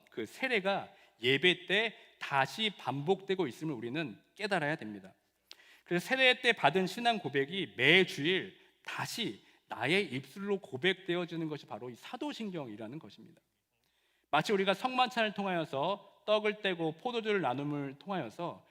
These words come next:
예수님이 장사되었고 죽으셨고 또 예수님이 다시 부활하셨다는 것이 바로 나의 죽음이고 또 나의 부활임을 다시 한번 이 신앙 고백을 통하여서 우리의 입술로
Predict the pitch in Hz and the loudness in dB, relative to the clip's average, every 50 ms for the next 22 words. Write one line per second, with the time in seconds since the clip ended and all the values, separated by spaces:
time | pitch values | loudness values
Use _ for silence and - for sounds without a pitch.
0 | _ _ _ - 117 123 123 - 147 147 139 131 131 127 120 - - 120 120 131 | _ _ _ -6 -6 -6 -4 -4 -4 -4 -4 -4 -4 -6 -8 -10 -10 -10 -8 -8
1 | 131 - 151 139 127 117 107 101 _ _ - 110 135 180 226 _ _ _ _ _ | -8 -8 -8 -6 -6 -8 -10 -10 _ _ -14 -12 -12 -12 -12 _ _ _ _ _
2 | _ _ - - 127 131 123 - 117 98 _ _ - 95 90 _ _ _ _ _ | _ _ -20 -20 -16 -14 -14 -14 -14 -16 _ _ -20 -20 -20 _ _ _ _ _
3 | _ _ _ _ _ _ _ _ _ _ - 156 165 170 131 127 - 170 165 151 | _ _ _ _ _ _ _ _ _ _ -8 -6 -2 -2 -2 -2 -2 -2 -4 -4
4 | - 127 131 143 _ - - 139 143 151 147 143 - 139 127 127 110 110 98 - | -4 -6 -10 -12 _ -2 0 0 0 0 -2 -6 -8 -10 -10 -10 -10 -12 -12 -14
5 | 110 - 104 95 104 110 110 104 104 117 135 147 156 151 160 160 156 156 151 147 | -16 -16 -16 -16 -16 -14 -8 -4 -2 0 0 0 0 -2 -4 -8 -6 -6 -6 -6
6 | 127 131 147 190 240 - _ _ _ _ _ _ _ - 143 117 110 120 127 139 | -6 -6 -8 -10 -10 -12 _ _ _ _ _ _ _ -12 -8 -4 -2 0 0 0
7 | 147 143 - - 147 151 160 156 147 139 151 185 180 127 95 - _ _ _ _ | 0 -2 -6 -2 0 0 0 0 -2 -4 -4 -4 -4 -6 -8 -14 _ _ _ _
8 | - - - 160 - - 196 180 170 156 156 165 170 143 104 - _ _ _ _ | -16 -12 -12 -10 -6 -4 -4 -4 -4 -4 -6 -6 -6 -8 -10 -14 _ _ _ _
9 | - 131 131 131 120 104 - - - - - - 240 247 240 208 180 160 156 156 | -10 -8 -6 -6 -6 -8 -10 -14 -18 -18 -12 -6 -4 -4 -4 -2 -4 -4 -4 -4
10 | 147 147 - - 165 156 143 170 160 - 147 113 123 139 147 135 147 170 - - | -6 -6 -8 -8 -8 -8 -8 -8 -10 -10 -10 -8 -6 -6 -6 -6 -6 -8 -10 -8
11 | - 196 151 143 160 160 113 - | -8 -6 -4 -2 -2 -4 -4 -8